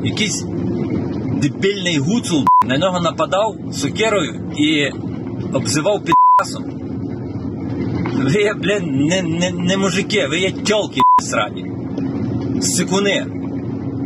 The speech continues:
Надіюся, що вас не заберуть в армію, вас тупо посадять. І звертаюся до всіх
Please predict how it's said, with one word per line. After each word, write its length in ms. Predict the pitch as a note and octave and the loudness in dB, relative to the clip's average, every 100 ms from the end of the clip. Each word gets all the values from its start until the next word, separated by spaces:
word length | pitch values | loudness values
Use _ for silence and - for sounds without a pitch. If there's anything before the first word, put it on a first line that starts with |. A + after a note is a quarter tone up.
| F2 E2+ - - - - - - - - F2+ F2+ - - - - - - - - - | -4 -4 -4 -2 -2 -2 -2 -2 -2 0 0 0 -2 -2 -2 -2 -2 -4 -4 -2 0
Надіюся, 420 | B2+ F3 A#3 - | 0 0 0 0
що 160 | - G3 | 0 2
вас 320 | G#3 - - - - - - - - - | 0 0 -4 -4 -6 -4 -6 -6 -8 -6
не 100 | B2 | -2
заберуть 520 | C3 F3+ G3 G3+ C#3+ A#2+ | 0 0 2 0 -2 -2
в 60 | |
армію, 380 | B2 A2 G#2 - - - - - | 0 0 -4 -8 -8 -8 -6 -2
вас 160 | D3 D#3 | -2 -2
тупо 280 | F#3+ D#3+ D#3 | -4 -2 -2
посадять. 540 | D#3 C#3+ C#3+ A#2 G2+ - - - - - - - - - | 0 0 -2 -2 -6 -8 -6 -4 -4 -4 -4 -6 -6 -4
І 60 | |
звертаюся 540 | - C#3+ E3 F3 - D3+ | 0 0 0 -2 -2 -4
до 100 | C#3 | -4
всіх 200 | - | -4